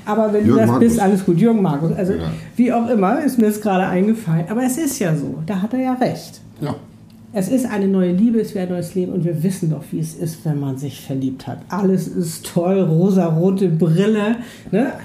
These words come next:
Speaker 1: Man kann, man ist glücklich, einen kann niemand was anhaben, man schwebt auf Wolke sieben, man ist auch nicht krank, das ist ja auch noch das Tolle, also du bist so immun, das ist ja wirklich toll.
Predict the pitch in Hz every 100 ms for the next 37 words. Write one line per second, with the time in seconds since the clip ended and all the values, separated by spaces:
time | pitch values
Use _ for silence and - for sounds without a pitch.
0 | - 190 190 208 - 208 208 196 190 208
1 | - 196 - 190 165 180 185 180 180 180
2 | 196 185 175 175 165 175 185 175 160 170
3 | 170 175 170 - 170 175 - 170 180 175
4 | 165 180 165 170 165 175 175 - - -
5 | 208 247 - 196 170 196 - - 196 208
6 | 220 208 214 202 196 214 214 226 208 185
7 | - 202 185 196 180 185 165 - 240 226
8 | 214 208 196 196 202 - 185 170 175 170
9 | 160 - 147